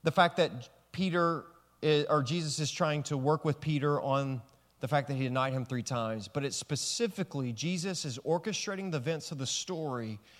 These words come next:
to remind Peter that his failure is not the end of his story.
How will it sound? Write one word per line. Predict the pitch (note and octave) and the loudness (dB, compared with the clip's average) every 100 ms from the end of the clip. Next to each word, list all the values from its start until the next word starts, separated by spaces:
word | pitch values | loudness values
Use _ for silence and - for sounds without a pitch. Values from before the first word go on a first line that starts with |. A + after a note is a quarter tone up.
| - - - | -20 -20 -4
to | F#3 D#3+ D3 - D3 | 0 2 0 -6 4
remind | D3+ C#3+ C#3+ D#3 E3+ G3 G3+ G3+ G#3 E3+ - - _ - - - | 6 6 2 2 0 0 -2 -4 -6 -8 -14 -20 _ -20 -20 -10
Peter | - G#3 F#3 C3 A2 G2+ - _ _ | -2 0 2 2 -2 -4 -12 _ _
that | - D#3 | 0 2
his | C#3+ D#3+ - | 2 0 -2
failure | - - G#3+ G#3+ G3+ D#3 A2+ A2 A#2 - | -6 -2 2 2 2 2 2 0 -2 -4
is | C#3 A2 | -6 -4
not | C#3 E3+ C#3+ B2 | -2 0 0 -2
the | C#3 - | -8 -2
end | C#3+ C#3+ C#3 B2 | 0 0 -2 -4
of | B2+ | -6
his | G#2+ A2+ | -4 -4
story. | - - A2 F#2+ F#2 | -4 -4 -4 -4 -10